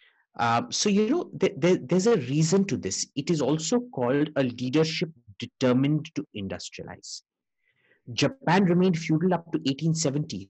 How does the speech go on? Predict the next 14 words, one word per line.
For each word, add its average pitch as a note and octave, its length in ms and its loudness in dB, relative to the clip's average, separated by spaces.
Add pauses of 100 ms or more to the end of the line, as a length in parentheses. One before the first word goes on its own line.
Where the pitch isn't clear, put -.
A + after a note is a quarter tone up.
Remember D#3 340 4
that. - 280 -6 (400)
It F#3 160 -10
was D3 120 2
only D#3+ 160 4
in F#3 140 0
eighteen D3 320 2
seventy D3+ 600 0
where D3+ 120 2
Commodore C3+ 580 2
Perry C3 320 2
goes B2 280 2
up C#3 140 -2
and B2+ 120 -2